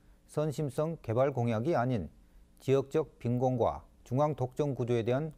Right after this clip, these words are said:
근본적인 해결책일 것입니다. 현재와 같은 중앙과 지방, 그리고 지역 간 불균형 구조는 비단 호남뿐 아니라 분산과 협업이 중시될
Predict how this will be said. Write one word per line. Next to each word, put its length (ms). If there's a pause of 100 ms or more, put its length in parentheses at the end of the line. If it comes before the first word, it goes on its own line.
근본적인 760 (100)
해결책일 480
것입니다. 540 (880)
현재와 400
같은 460 (160)
중앙과 420
지방, 460 (220)
그리고 420
지역 320
간 340
불균형 440
구조는 420 (420)
비단 340 (280)
호남뿐 360
아니라 460 (600)
분산과 680 (220)
협업이 400
중시될 580